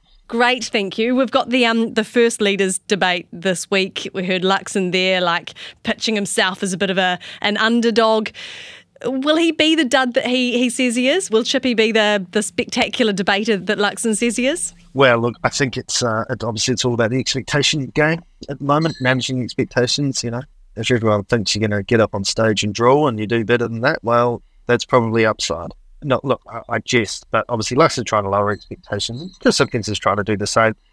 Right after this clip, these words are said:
Speaker 2: It'll be an interesting one, um, because even although Chris Hipkins is very experienced in parliamentary debates, standing up and actually doing, like, a,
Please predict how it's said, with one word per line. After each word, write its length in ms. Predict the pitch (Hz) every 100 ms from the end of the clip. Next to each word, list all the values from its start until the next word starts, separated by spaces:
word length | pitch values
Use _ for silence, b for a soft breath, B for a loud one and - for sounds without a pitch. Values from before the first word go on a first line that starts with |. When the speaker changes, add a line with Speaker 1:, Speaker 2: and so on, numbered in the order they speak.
| _ 175
Speaker 2:
It'll 100 | 156
be 240 | 156 143
an 120 | 139
interesting 340 | 143 - 120 107
one, 240 | - - - -
um, 280 | 113 110 110 107 _ _ _ _
because 260 | 117 139 139
even 160 | 151
although 320 | 139 120 113 107
Chris 200 | 113 -
Hipkins 280 | - 113
is 100 | 101 -
very 240 | 127 117 98
experienced 680 | - - 110 101 95 - -
in 260 | 110 101 -
parliamentary 640 | - 104 101 110 135 - 113
debates, 600 | 87 - 85 - - - _
standing 400 | - 135 117 110
up 120 | 104
and 80 | 107
actually 240 | 87 -
doing, 200 | 98 92
like, 180 | 92 -
a, 160 | 95